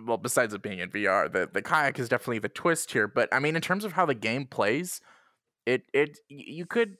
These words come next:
you could more or less just put, make you, like, put you on legs, and the game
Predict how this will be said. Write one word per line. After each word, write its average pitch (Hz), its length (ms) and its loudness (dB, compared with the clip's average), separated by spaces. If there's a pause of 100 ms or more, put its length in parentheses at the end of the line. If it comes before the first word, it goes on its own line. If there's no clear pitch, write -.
you 262 160 -4
could 294 280 2
more 220 320 4
or 185 80 4
less 147 280 4
just - 260 -6
put, 135 240 2
make 123 260 0
you, 123 220 -6
like, 107 320 2 (800)
put - 140 2
you 131 160 2
on 110 260 2
legs, 104 360 0
and 95 180 -4
the 98 80 -6
game 107 360 -2